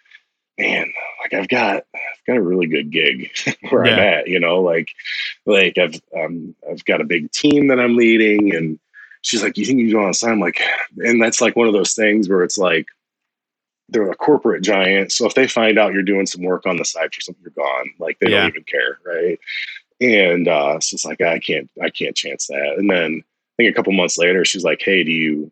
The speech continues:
Speaker 1: you want my job?" She's like, you know,
Speaker 2: <laughs>
Speaker 1: she's telling me about her son.
Speaker 2: Yeah.
Speaker 1: I'm like, "Phew, okay, yeah, yeah,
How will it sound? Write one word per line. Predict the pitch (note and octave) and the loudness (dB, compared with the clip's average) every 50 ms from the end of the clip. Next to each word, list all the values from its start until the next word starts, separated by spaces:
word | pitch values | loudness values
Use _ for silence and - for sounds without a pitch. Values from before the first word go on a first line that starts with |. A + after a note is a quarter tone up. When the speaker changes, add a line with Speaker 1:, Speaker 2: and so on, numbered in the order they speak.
| _ - | _ -6
Speaker 1:
you | - D#2+ | -4 -2
want | E2+ D#2+ - D#2+ | -2 -2 -2 -2
my | D#2+ E2+ G#2+ | -2 0 2
job?" | A#2+ C3+ C#3 D#3 E3+ E3 E3 - _ _ _ _ _ - - - - _ _ _ _ - | 4 4 4 4 0 -2 -6 -12 _ _ _ _ _ -20 -20 -20 -20 _ _ _ _ -12
She's | - - G2+ F2+ E2+ | -6 -2 0 2 2
like, | F2 E2 E2 - - | 2 2 0 -2 -2
you | E2 E2+ E2 | -2 -2 -2
know, | D#2+ | 0
Speaker 2:
<laughs> | D#2+ | -2
Speaker 1:
she's | - - - - | -2 -4 -6 -6
telling | - F2+ F2 E2 | -4 -2 -2 0
me | E2+ D#2+ | 0 0
about | C#2+ D#2+ D2+ D2 | 0 0 0 0
her | D2 | -2
son. | - - - F2 F2+ | -4 -2 -2 0 2
Speaker 2:
Yeah. | F#2+ G#2 G2 G2 | 2 2 2 0
Speaker 1:
I'm | |
like, | - E2 - - - | -2 -4 -4 -4 -4
"Phew, | - - - - - F3+ D3 - - - - - - _ _ - | -4 -2 -4 -2 -2 -2 -2 -2 -6 -14 -16 -18 -20 _ _ 0
okay, | F#2 - - - A#2 G#2+ A#2+ C#3 D3 D#3 C#3 _ _ _ - | 0 0 2 4 4 4 4 4 2 -2 -6 _ _ _ -2
yeah, | D3 C#3+ - - _ _ - D#2 | 0 0 0 -4 _ _ -8 -2
yeah, | E2 G#2+ C3 E3 D#3+ A#2 F#2 | 2 4 4 6 4 2 0